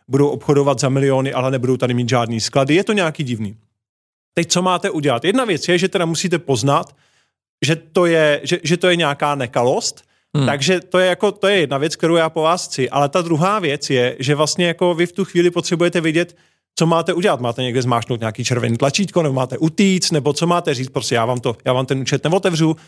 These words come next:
Speaker 1: to zas, abyste náhodou jako nestratil, nebo ta banka nestratila tvář. Takže vlastně já se do těch,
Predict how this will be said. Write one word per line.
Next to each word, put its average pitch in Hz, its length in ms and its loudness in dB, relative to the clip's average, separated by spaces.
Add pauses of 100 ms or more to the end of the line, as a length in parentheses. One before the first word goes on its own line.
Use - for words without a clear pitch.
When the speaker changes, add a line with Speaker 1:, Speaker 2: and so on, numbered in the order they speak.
(200)
Speaker 1:
to 131 60 -4
zas, 135 220 0
abyste 139 460 -2
náhodou 131 340 2
jako 131 180 0
nestratil, 131 460 0
nebo 127 180 0
ta 135 100 0
banka 123 280 -2
nestratila 127 520 -2
tvář. 131 420 -2 (400)
Takže 147 220 0
vlastně 185 260 0
já 170 100 0
se 196 160 -2
do 180 80 0
těch, 185 380 -2